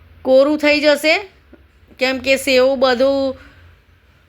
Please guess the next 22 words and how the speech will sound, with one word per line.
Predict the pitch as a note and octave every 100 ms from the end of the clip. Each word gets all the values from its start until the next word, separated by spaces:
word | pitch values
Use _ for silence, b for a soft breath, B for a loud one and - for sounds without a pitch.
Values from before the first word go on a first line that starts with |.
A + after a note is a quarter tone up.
| _ _ _ _ _ _ _ -
તેલ | B3+ C4+ D4+
પી | D4+ D4+ D4
જશે | C4 G#3 G#3+
એટલે | F#3 G3+ G#3+ A#3+
શાક | A#3 A#3+ A#3
એકદમ | C4 A3+ C#4+ F4 E4
કોરું | C4 C4 C4+
થઈ | B3+ G#3+ F#3+
જાય | F#3 E3+
છે. | F3+ D#3+ - -
એટલે | G#3+
આ | A#3
રીતે | A#3 A#3+ B3+
થોડું | B3+ B3
પાણી | B3 A#3 A3+ B3
એડ | B3 A#3
કરીને | B3 C#4+ C#4 A#3+
પછી | A3 A#3+
જાડી | A3 G#3 G3+ A3
ગ્રેવી | A3 A3+ A3+ A3+
જેવું | A#3 A#3 A3+
કરીને | A#3 B3 D4 A#3+